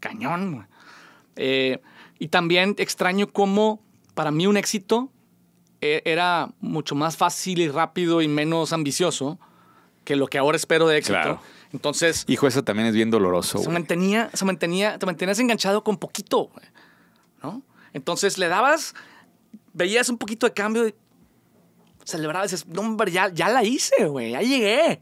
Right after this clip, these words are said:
Speaker 2: Sí, sí,
Speaker 1: ¿no?
Speaker 2: sí.
Speaker 1: Y ahorita el, la bronca es que la vara la ponemos bien alta, güey, ¿no? Este, pero sí, o sea, creo que diferentes formas pero tú y yo hemos sido muy ries-, muy tomadores de riesgos. Yo, por ejemplo, ahorita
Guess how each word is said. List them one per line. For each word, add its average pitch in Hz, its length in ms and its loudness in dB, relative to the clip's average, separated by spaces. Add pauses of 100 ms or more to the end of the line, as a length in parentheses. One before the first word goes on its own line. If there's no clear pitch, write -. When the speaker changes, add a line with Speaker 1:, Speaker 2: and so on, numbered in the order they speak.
(120)
Speaker 2:
Sí, - 300 -6
sí, - 140 -6
Speaker 1:
¿no? 185 180 -2
Speaker 2:
sí. 98 120 -6
Speaker 1:
Y 156 60 -2
ahorita 202 420 2 (180)
el, 147 140 -4
la 143 100 -2
bronca 151 240 -2
es - 60 -6
que 165 80 -6
la 135 100 -2
vara 143 460 0 (400)
la 120 100 -10
ponemos 139 240 -4
bien 147 140 -4
alta, 107 320 -8
güey, - 100 -20 (960)
¿no? 117 220 -14 (180)
Este, 104 680 -8 (240)
pero 170 180 0
sí, 208 200 0
o - 20 0
sea, 156 120 -4
creo 196 140 0
que 220 240 4 (420)
diferentes 208 840 0
formas 185 640 0 (440)
pero 135 140 -2
tú 165 120 -6
y 170 60 -4
yo 202 100 4
hemos 226 160 0
sido 208 220 0
muy 208 120 2
ries-, 196 220 -2
muy 170 240 -4
tomadores 185 380 -2
de 156 80 -2
riesgos. 143 480 -2
Yo, 170 260 2
por 202 100 -2
ejemplo, 175 280 -6
ahorita 160 360 -6